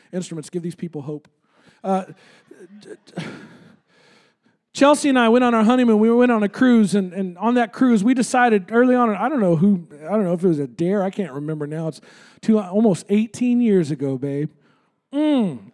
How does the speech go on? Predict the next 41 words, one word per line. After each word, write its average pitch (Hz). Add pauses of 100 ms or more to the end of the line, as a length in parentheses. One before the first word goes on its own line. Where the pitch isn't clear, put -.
eighteen 247
years 202
ago. 160 (440)
Y'all 180
marry 190
a 185
blind 190
woman. 170
I'm 156
telling 185
you, 175
it -
makes 185
your 185
life 185
easier. 196 (1900)
Eighteen 302
years 302
ago, 233
went 262
on 269
a 269
cruise. 269
We 254
decided 269
early 277
on 277
in 269
our 262
marriage 254
we 247
were 269
gonna 247
taste 254
any 269
kind 247
of 226
food. 226
We 226
didn't 220
care. 202